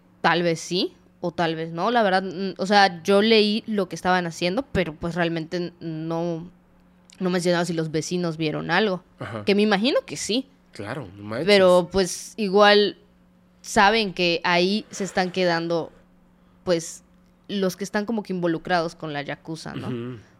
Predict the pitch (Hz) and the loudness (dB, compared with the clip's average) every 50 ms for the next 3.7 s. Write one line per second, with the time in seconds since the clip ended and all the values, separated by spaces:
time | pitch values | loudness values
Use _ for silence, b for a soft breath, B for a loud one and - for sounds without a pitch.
0 | _ - 180 175 185 180 175 - - - 190 180 180 190 190 - - 165 160 160 | _ -8 -2 0 0 0 0 0 2 4 4 4 4 2 0 0 0 0 0 0
1 | 160 165 - 170 160 - - - - - - - _ _ _ _ _ _ _ _ | 0 -2 -4 -6 -12 -12 -14 -20 -20 -20 -20 -20 _ _ _ _ _ _ _ _
2 | _ - - 196 185 - - 220 214 226 220 240 226 254 269 311 320 302 - 240 | _ 2 2 2 2 4 4 4 6 6 6 4 4 4 2 2 2 2 2 0
3 | 233 247 247 - - 202 190 170 170 185 180 190 - - | 0 -2 -4 -4 -4 -6 -4 -2 0 0 0 0 -2 -4